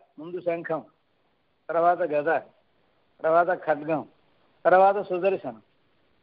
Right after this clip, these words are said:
ఇదేంటి, ఇదా క్రమం? మనం చెప్తే ఎలా చెప్తాం? శంఖం, చక్రం, గద, ఖడ్గం అని కదా చెప్తాం. కానీ నమ్మాళ్ళవార్లు మరి ఈ క్రమం మార్చెందుకు చెప్పారంటే,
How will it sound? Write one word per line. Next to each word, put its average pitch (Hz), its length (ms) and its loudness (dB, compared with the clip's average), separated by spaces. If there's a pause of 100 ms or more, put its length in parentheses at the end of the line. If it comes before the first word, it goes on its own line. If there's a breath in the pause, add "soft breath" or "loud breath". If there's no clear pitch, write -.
ఇదేంటి, 202 440 0
ఇదా 208 420 6
క్రమం? 202 640 0 (600)
మనం 196 300 4
చెప్తే 214 240 0
ఎలా 208 260 2
చెప్తాం? 208 520 -10 (120)
శంఖం, 185 420 -4
చక్రం, 180 520 -4
గద, 175 400 2
ఖడ్గం 170 480 -4 (440)
అని 208 200 6
కదా 214 180 4
చెప్తాం. 196 400 -4 (720)
కానీ 208 280 6
నమ్మాళ్ళవార్లు 208 840 -2
మరి 180 200 -2
ఈ 185 40 0
క్రమం 190 420 -2
మార్చెందుకు 196 560 0
చెప్పారంటే, 202 880 0